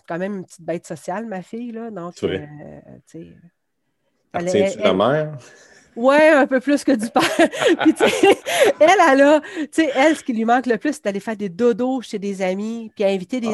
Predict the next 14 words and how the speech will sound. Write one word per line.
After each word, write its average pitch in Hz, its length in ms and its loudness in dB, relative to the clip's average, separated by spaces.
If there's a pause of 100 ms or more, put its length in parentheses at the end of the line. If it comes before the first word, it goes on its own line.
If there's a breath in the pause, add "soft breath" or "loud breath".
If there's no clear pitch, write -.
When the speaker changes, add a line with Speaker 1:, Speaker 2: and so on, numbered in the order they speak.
Speaker 2:
Ah, 226 40 0
Speaker 1:
amis 226 260 -4
à 208 80 -2
faire 202 220 -4
Speaker 2:
ouais. 180 60 -10
Speaker 1:
dodo 226 340 2
à 233 100 2
la 196 160 -2
maison. 196 460 -4
Je - 60 -18
suis 226 60 -16
comme, 208 200 -4
Speaker 2:
Ouais. « 196 60 -8
Speaker 1:
Non, 285 360 -2